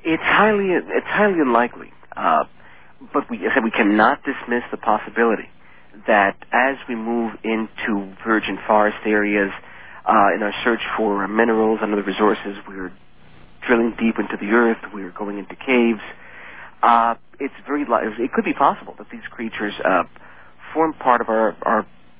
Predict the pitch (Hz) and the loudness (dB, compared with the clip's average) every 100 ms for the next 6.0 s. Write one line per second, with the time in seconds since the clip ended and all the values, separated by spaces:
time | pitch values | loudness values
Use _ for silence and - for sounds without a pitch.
0 | - - - - - 123 - - 143 127 | -20 -20 -20 -2 2 4 2 -2 -2 0
1 | 120 113 113 110 202 160 - - - 80 | -2 2 4 4 4 -2 -4 -10 0 2
2 | 71 - - - - - 127 120 165 165 | 2 -4 -20 -20 -20 -4 0 4 2 2
3 | 95 - - - - - - 113 120 127 | -6 -10 -20 -20 -20 -20 -18 -2 2 2
4 | 123 123 113 117 - - 135 139 131 135 | 2 0 2 0 -2 -2 0 2 2 2
5 | 131 131 120 131 180 - - 98 - | 2 0 2 0 -2 -6 -8 -8 -10